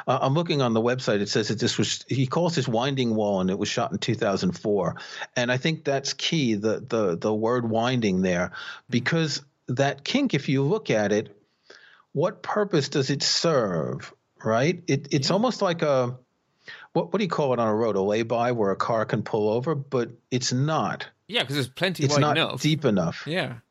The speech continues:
Speaker 2: Yeah,
Speaker 1: Yeah.
Speaker 2: the, the path is plenty wide, and the, the, the, the hollow is, is too shallow to be useful as a lay-by. So
Speaker 1: Yeah.
Speaker 2: why, why, why does it exist? Is, yeah, that does make you think. And maybe there,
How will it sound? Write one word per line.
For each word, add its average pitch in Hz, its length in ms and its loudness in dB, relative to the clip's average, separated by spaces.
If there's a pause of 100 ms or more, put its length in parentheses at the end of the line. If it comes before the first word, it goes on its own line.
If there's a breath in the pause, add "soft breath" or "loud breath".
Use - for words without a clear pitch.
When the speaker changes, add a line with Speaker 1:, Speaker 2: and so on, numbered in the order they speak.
(140)
Speaker 2:
Yeah, 190 160 0
Speaker 1:
Yeah. 101 200 4
Speaker 2:
the, - 60 2
the - 60 -6
path 214 320 -2
is 180 80 -4
plenty 143 220 -2
wide, 135 300 2
and 123 140 -2
the, 127 120 0
the, 131 200 -8
the, 127 180 -14
the 127 240 -6
hollow 139 500 -2
is, 120 240 -8
is - 300 -12 (100)
too 131 160 -2
shallow 127 320 0
to 120 100 -12
be 117 100 -6
useful 131 360 -4
as 107 100 -8
a 107 60 -6
lay-by. 120 640 -4 (640)
So - 160 2
Speaker 1:
Yeah. 95 220 4
Speaker 2:
why, 151 640 0
why, 151 360 -2 (340)
why 165 300 -2
does 131 180 -4
it 117 100 -4
exist? 135 360 -4
Is, 123 400 -8
yeah, 156 340 -4 (160)
that 127 160 -8 (680)
does 165 180 -6
make 135 200 -4
you 113 60 -8
think. 143 280 -2
And 127 120 -4
maybe 139 240 0
there, 127 240 -2